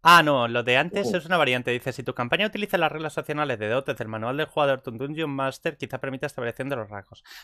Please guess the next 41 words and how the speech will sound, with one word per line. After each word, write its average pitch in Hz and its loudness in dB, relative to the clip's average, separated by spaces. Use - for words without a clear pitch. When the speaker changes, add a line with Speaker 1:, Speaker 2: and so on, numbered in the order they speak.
Speaker 1:
Vale, 123 4
pues - -6
entonces, 120 -2
el 131 -6
punto 180 -2
que 214 -4
te 196 2
has 180 -2
puesto 175 -4
antes... 185 -8
y, 156 0
eh, 135 2
te 131 2
lo 127 2
dejas, 220 -2
el 139 -2
de 135 4
habilidad 131 2
lo 180 2
vamos 135 -2
a 123 -10
quitar, 101 -6
¿vale? 123 -4
Porque 139 -6
eso - -10
es 147 -8
una 151 -2
variante. 110 -2
Vamos 139 -6
a 175 -4
utilizar 160 -2
la 170 2
general, 107 -4
la 123 0
que 120 -6
utiliza 131 4
el 123 0
D 127 2
N 123 -2
D 117 0
cinco, 104 -10